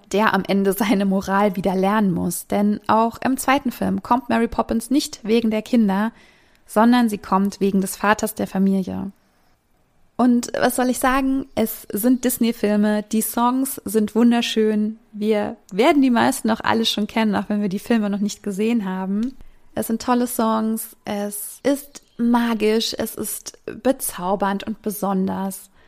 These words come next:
Das, was ich mitgenommen habe, nachdem ich die Filme geschaut habe, ist, dass es wichtig ist, was wir als wertvoll bewerten. Wenn wir nur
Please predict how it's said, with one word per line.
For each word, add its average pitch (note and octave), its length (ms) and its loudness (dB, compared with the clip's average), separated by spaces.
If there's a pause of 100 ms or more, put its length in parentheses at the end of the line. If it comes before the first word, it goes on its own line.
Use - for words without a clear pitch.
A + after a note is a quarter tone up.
(580)
Das, D#4 260 0
was A#3+ 140 -2
ich B3+ 180 -2
mitgenommen G3+ 560 0
habe, G3 300 -2
nachdem G3 340 -2
ich F#3+ 80 -4
die F#3+ 100 -8
Filme G3 280 -4
geschaut G#3+ 460 0
habe, G3+ 260 -4
ist, - 360 -6
dass F#3+ 300 -8 (280)
es A3 200 -6
wichtig D4 380 -2
ist, A#3+ 320 -4 (240)
was G#3+ 280 -2
wir A#3+ 360 0 (100)
als G3+ 420 -4
wertvoll G3 920 0
bewerten. F#3+ 760 -2 (580)
Wenn G3+ 280 4
wir G#3 100 4
nur C#4+ 540 6